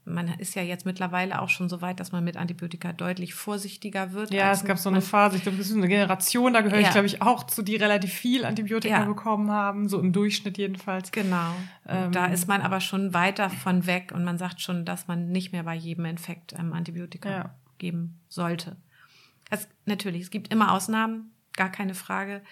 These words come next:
Speaker 1: aber da bitte auch sehr, sehr vorsichtig und
Speaker 2: Mhm.
Speaker 1: sehr drüber nachdenken, ob's notwendig ist. Es gibt definitiv Erkrankungen, wo man's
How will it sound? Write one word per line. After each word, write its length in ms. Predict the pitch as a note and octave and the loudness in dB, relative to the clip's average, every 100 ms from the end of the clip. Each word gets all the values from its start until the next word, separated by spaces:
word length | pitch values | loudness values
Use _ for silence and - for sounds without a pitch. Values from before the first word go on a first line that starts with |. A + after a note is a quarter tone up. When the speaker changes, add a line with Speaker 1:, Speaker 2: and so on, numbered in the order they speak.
| - | -16
Speaker 1:
aber 220 | - F#3+ F#3 | -8 -4 -2
da 180 | F#3 | 0
bitte 320 | F#3 F3+ - - | 0 -2 -8 -8
auch 140 | E3+ | -8
sehr, 260 | - F3 E3 | -6 -4 -2
sehr 140 | E3 | -6
vorsichtig 600 | E3 E3+ E3 E3+ - - | -8 -8 -8 -12 -14 -6
und 160 | G#3 F3+ | -2 0
Speaker 2:
Mhm. 40 | |
Speaker 1:
sehr 160 | F3 F3 | 2 0
drüber 240 | F3+ F3 | 0 -4
nachdenken, 560 | E3 E3 - E3+ D#3+ E3 | -4 -4 -8 -12 -10 -8
ob's 340 | - - - _ _ _ | -8 -8 -12 _ _ _
notwendig 540 | G#3+ A#3+ B3+ B3 B3+ - | -2 -2 0 -2 -2 -8
ist. 240 | C4 - - - - | -10 -10 -16 -20 -12
Es 240 | - - | -12 -8
gibt 400 | - B3+ - - _ _ _ - | -4 -4 -4 -16 _ _ _ 0
definitiv 680 | A3 A3 G3 F#3+ - B3+ | 0 2 -2 -2 -4 -4
Erkrankungen, 560 | - F3+ G#3+ G3+ F#3+ F3+ | -4 -4 0 0 0 -2
wo 80 | F#3+ | -2
man's 400 | F3+ F3+ - | -4 -4 -8